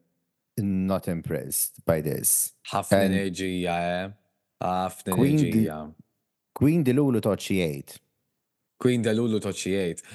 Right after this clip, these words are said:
Speaker 2: Issa aħna minn xi ngħidu li aħna naraw palissa, like, tfajtu fuq The Flixer. We're not paid to say this, but tfajtu fuq The Flixer biex naraw aħna fuq xi ngħidu. Em, u naraw ħin two times speed u naraw ħadd inġi u ta' għal vera d-daħ.
Speaker 1: Eħe,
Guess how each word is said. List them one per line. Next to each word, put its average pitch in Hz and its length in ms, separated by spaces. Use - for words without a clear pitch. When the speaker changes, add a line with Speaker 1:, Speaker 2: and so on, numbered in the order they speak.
Speaker 2:
Issa 143 280
aħna 135 260
minn 110 180
xi 107 140
ngħidu 104 280
li 107 120
aħna 131 260
naraw 95 280
palissa, 98 320
like, 90 240
tfajtu 92 440
fuq - 340
The 95 120
Flixer. 98 580
We're 98 160
not 98 180
paid 85 200
to - 80
say 82 160
this, 82 200
but 90 220
tfajtu 139 220
fuq 123 80
The 98 80
Flixer 104 240
biex 98 160
naraw 95 360
aħna 92 180
fuq 90 180
xi 85 240
ngħidu. 92 300
Em, 117 540
u 131 100
naraw 127 300
ħin 104 120
two 113 120
times 101 260
speed 107 240
u 101 80
naraw 101 260
ħadd 156 180
inġi 104 180
u - 60
ta' 120 180
għal 90 140
vera 98 200
d-daħ. 85 320
Speaker 1:
Eħe, 87 180